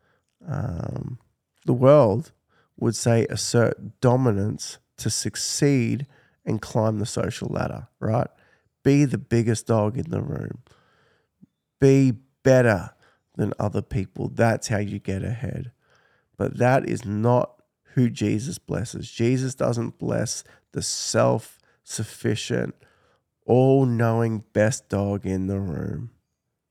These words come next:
No, he blesses those who embrace meekness, displaying strength under control. He blesses those that value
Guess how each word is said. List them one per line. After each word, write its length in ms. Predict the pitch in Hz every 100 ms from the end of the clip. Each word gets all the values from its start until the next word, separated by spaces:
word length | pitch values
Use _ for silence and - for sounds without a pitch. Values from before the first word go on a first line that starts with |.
| _
No, 220 | - 104
he 200 | 117 -
blesses 720 | - 107 - - - - 135 - _ _ _ _ -
those 340 | 107 107 107
who 140 | - 107
embrace 500 | 98 117 110 - -
meekness, 720 | 117 120 107 - - - _ _ _ _ _ _ _ _ _
displaying 580 | 113 - - 113 110 110
strength 640 | - - 113 113 - - _
under 260 | 104 113 107
control. 800 | - 107 117 - - - - - _ _ _ _ _
He 120 | 127
blesses 440 | 139 135 - 131
those 280 | 139 120 113
that 200 | 123 -
value 600 | 113 110 110 104 110 107